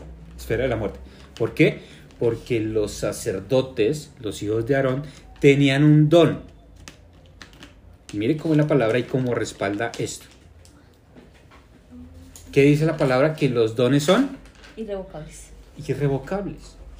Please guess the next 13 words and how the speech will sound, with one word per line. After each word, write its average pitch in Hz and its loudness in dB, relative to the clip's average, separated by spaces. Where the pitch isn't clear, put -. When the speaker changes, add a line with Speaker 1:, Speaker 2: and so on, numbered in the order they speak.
Speaker 1:
Y 110 -4
eso 107 -4
no 120 -4
lo 120 -2
puede 120 4
ni 117 -4
quitar 104 -4
el 110 0
Señor 120 -6
porque - -12
Él 98 -8
lo 104 -2
dio, 127 -2